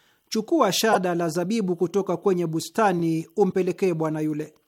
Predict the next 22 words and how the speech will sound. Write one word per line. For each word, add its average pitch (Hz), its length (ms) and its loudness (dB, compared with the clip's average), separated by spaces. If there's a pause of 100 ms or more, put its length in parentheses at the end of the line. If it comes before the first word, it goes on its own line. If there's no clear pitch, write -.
(140)
Adas 208 500 2
alifanya 196 520 0
kama 208 380 0
alivyoamrishwa 185 800 0
na 165 80 -2
bwana 160 240 -4
zake. 151 440 -10 (420)
Mtume 247 340 0
alichukua 202 520 2
punje 196 360 0
ya 170 80 0
zabibu 175 500 0
na 170 140 -2
kusema, 185 640 2 (120)
"Bismillahir 202 840 2
Rahmanir 180 640 0
Rahim," 170 500 0 (100)
kabla 170 340 -2
ya 160 100 -2
kula 165 300 -2
zabibu. 156 520 -4 (340)
Adas, 220 680 0